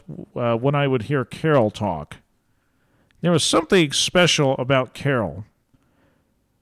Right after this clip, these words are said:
And I noticed it, too, when I was at their house.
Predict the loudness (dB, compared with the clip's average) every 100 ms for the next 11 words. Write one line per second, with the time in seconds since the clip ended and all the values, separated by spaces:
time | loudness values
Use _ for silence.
0 | _ _ _ _ _ _ _ _ _ _
1 | _ _ _ _ _ _ _ _ _ _
2 | _ _ _ _ -20 -20 -4 2 6 6
3 | 6 6 6 4 2 2 6 8 8 8
4 | 4 0 -10 -6 -2 0 0 0 -2 -2
5 | -2 -2 0 -2 -2 -8 -12